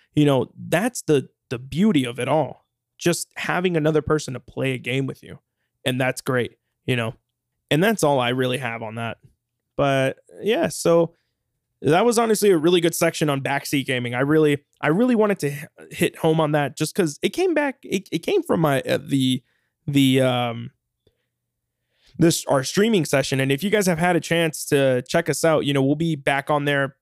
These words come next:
as soon as possible, like, Tuesdays and Wednesdays. Um, this week, we're just trying to fix our schedule with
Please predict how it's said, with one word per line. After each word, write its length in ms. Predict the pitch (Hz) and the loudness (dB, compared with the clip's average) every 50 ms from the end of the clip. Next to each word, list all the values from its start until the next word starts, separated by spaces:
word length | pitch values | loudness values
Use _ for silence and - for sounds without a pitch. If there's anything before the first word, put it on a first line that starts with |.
| _ - | _ -8
as 160 | 139 131 - | -6 -6 -2
soon 140 | - 160 151 | -2 -2 -2
as 80 | 135 | -2
possible, 400 | - - 127 131 - 156 147 139 | -2 -4 -6 -4 -2 0 0 0
like, 200 | 135 127 123 - _ _ _ _ _ | 0 0 -4 -8 _ _ _ _ _
Tuesdays 460 | - 220 233 247 214 226 220 190 160 | 2 4 4 4 4 4 2 2 2
and 160 | 165 147 143 | 2 0 2
Wednesdays. 580 | 131 151 160 170 156 156 175 170 175 175 170 - _ _ _ _ _ _ _ - | 2 2 0 0 0 0 2 2 2 0 -2 -6 _ _ _ _ _ _ _ -6
Um, 720 | 127 131 127 123 123 123 123 120 120 117 113 127 135 135 _ _ _ _ _ _ _ _ _ _ _ _ _ _ _ _ _ _ _ _ - - _ _ | -4 -2 -2 -2 -2 -2 -2 -4 -6 -8 -12 -14 -14 -16 _ _ _ _ _ _ _ _ _ _ _ _ _ _ _ _ _ _ _ _ -20 -20 _ _
this 260 | 160 180 202 - - | 0 2 2 2 2
week, 280 | 170 180 185 185 - 160 | 0 0 0 0 0 0
we're 100 | 165 156 | 0 2
just 240 | 147 208 214 - - | 2 0 -2 -2 -2
trying 200 | 208 220 208 196 | -2 0 0 0
to 60 | 165 | -2
fix 360 | - - - 185 185 - - | -4 -2 -2 -2 -2 0 -2
our 80 | 160 143 | -2 -2
schedule 580 | - - - 151 156 160 170 170 165 165 156 | -2 -2 -2 -2 0 2 4 4 4 4 4
with 220 | 147 135 131 - | 4 2 0 -2